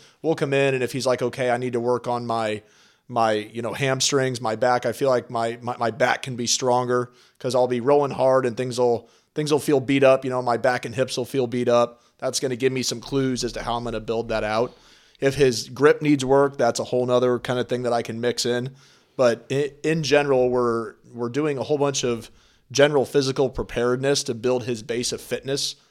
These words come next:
higher. And that can include, you know, bench press, squat, dragon sleds, pushing sleds, all these different exercises that raise his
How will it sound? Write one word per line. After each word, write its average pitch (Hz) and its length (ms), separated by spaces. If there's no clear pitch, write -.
higher. 131 540
And 131 100
that 131 140
can 139 100
include, 127 560
you 120 80
know, 110 160
bench 120 340
press, 113 580
squat, 123 720
dragon 117 420
sleds, 113 460
pushing 127 420
sleds, 113 500
all 127 140
these 127 160
different 120 280
exercises 117 640
that 113 140
raise 123 440
his 113 340